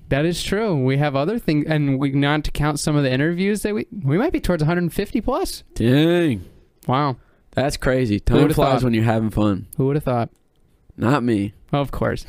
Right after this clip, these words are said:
Speaker 1: But anyway, right into it we go. Ferris State Sports Report. It's gonna be a full weekend, and really, there's only three games at home.
Speaker 2: Yeah. <laughs>
Speaker 1: <laughs> Isn't that crazy?
Speaker 2: That, like, everybody's playing. I know, like,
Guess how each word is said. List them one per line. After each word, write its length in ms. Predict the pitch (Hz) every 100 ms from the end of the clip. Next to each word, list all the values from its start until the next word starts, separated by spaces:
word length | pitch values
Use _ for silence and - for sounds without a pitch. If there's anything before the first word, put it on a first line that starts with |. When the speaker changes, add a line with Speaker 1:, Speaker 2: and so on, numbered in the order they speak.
| -
Speaker 1:
But 180 | 220
anyway, 300 | 190 202 190
right 400 | 175 147 175 226
into 380 | 202 202 196 202
it 60 | 190
we 200 | 165 170
go. 300 | 147 180 180
Ferris 580 | - - 240 247 170 -
State 300 | - 202 190
Sports 500 | - 180 196 - 160
Report. 640 | 139 - - 269 262 - - - - _ _
It's 220 | 165 165 -
gonna 280 | 208 247
be 240 | 220 240 240
a 200 | - 202
full 420 | 202 - 202 254
weekend, 600 | 208 262 262 160 143 160 - -
and 300 | 170 165 190
really, 320 | 311 370 175
there's 360 | 160 175 175 170 -
only 340 | 233 285 170
three 380 | 131 - 180 240
games 300 | 202 202 190
at 120 | 180
home. 240 | 135 98 - - _ _ _ _ _ _ -
Speaker 2:
Yeah. 380 | 104 123 127 -
<laughs> 60 | -
Speaker 1:
<laughs> 20 |
Isn't 1120 | - - 202 - - - 254 226 254 180 262 208
that 240 | 165 127
crazy? 520 | - 131 135 127 135 131 -
Speaker 2:
That, 140 | 104
like, 160 | 127 113
everybody's 480 | 131 151 147 147
playing. 480 | - 143 135 135 131 -
I 80 | -
know, 180 | 127 151
like, 320 | 147 135 127